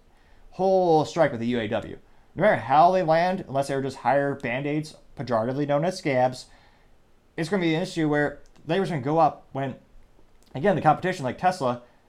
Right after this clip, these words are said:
their labor is a lot cheaper. Partially 'cause they're incentivized with stock to work like hell.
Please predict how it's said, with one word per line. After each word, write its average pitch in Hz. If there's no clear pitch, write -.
their 185
labor 147
is 117
a 110
lot 113
cheaper. -
Partially 190
'cause 143
they're 139
incentivized 135
with 110
stock 147
to 113
work 120
like 107
hell. 127